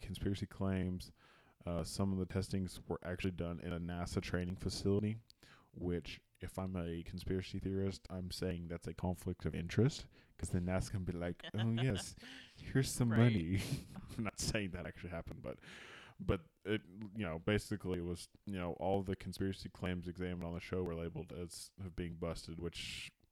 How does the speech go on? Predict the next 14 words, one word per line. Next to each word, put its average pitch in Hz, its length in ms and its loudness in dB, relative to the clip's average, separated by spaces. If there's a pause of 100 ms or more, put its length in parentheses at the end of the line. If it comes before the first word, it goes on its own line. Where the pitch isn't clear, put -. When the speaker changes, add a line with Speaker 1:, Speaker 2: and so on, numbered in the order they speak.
(260)
Speaker 1:
you 95 120 -2
know, 80 120 -2
if 80 140 -4
you 90 80 0
ever 85 140 4
watch 82 280 -2
that 87 140 -6
show, 82 400 0
it - 160 -8
means 82 300 -6
it's, - 240 -12
it's 170 220 -4
not 165 140 -4
true. - 380 0